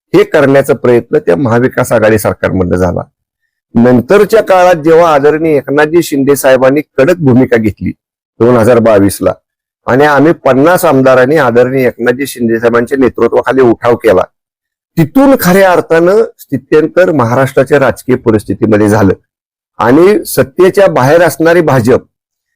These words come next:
ही आदरणीय शिंदे साहेबांच्या या निर्णयामुळं ही पुन्हा सत्तेमध्ये आली आणि त्याचा परिणाम झाला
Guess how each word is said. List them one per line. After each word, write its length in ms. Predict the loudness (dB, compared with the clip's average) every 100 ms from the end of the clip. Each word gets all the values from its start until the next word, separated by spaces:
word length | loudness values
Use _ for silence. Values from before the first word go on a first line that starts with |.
| _ 0
ही 60 |
आदरणीय 460 | 2 2 2 2 0
शिंदे 380 | 0 0 2 0
साहेबांच्या 760 | 2 0 0 -2 0 0 0 -2 -2 0
या 120 | 2
निर्णयामुळं 720 | 2 2 2 2 2 2 2 -2 _ _ _ _ _ _
ही 60 | -4
पुन्हा 360 | -2 0 2 2
सत्तेमध्ये 560 | -2 0 0 2 2
आली 220 | 2 0 -8 _ _ _ _ -6
आणि 300 | -2 0 0
त्याचा 540 | -2 -2 0 0 -2
परिणाम 540 | -2 0 2 2 2 0
झाला 320 | 0 0